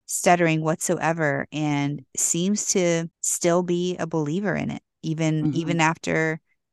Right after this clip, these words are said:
Speaker 1: Keith Raniere's conviction and imprisonment. He s-, still believes in it. And, you know, I can see why if his life has been changed, but
Speaker 2: Yeah.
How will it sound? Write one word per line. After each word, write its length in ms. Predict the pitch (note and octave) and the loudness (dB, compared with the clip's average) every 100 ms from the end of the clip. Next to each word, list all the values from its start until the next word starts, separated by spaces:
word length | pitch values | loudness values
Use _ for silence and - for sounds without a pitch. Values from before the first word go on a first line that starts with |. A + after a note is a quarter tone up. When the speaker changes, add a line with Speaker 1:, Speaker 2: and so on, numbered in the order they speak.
| _ | _
Speaker 1:
Keith 180 | F3+ E3 | -4 -2
Raniere's 640 | D#3+ D#3 D3+ D#3 D#3 - - - | -2 0 0 0 -2 -6 -10 -6
conviction 680 | D#3+ D3+ D3+ - D#3+ D#3 | -4 -2 -2 0 0 2
and 220 | D3 C#3 - | 0 -2 -4
imprisonment. 800 | C#3+ - E3+ F#3 C#3 C#3+ - - | -6 -2 0 2 0 -2 -4 -8
He 160 | D#3 | -6
s-, 240 | D3+ - - | -4 -4 -4
still 280 | - - E3 | -6 2 2
believes 560 | D#3 D3+ D#3 F3 F3 - - | 2 0 0 -2 -2 -6 -4
in 120 | C#3+ | -2
it. 300 | C#3 C3+ - - | 0 -2 -6 -4
And, 420 | D3+ C#3+ C#3 D3 _ _ _ - | -2 0 -2 -6 _ _ _ -10
you 160 | E3 | -4
know, 80 | D3 | 0
I 120 | D3 | 0
can 160 | D3+ E3+ | 0 -2
see 220 | - F3 | 0 0
why 540 | D3 F#3+ F3+ D#3 F3 - | 2 4 4 0 -4 -8
if 200 | D#3 D3 - _ | -4 -4 -6 _
his 160 | - E3 | -10 -2
life 220 | E3 D#3+ | 0 0
has 120 | D#3+ | -2
been 180 | D#3 D3+ | -2 -2
changed, 720 | D3 F3+ F3 D3+ D#3+ - - - - | 0 0 0 0 -2 -4 -10 -14 -2
but 320 | C#3 C#3 - _ - - _ _ _ _ | 0 0 -6 _ -4 -4 _ _ _ _
Speaker 2:
Yeah. 240 | C3+ D3+ | -2 -2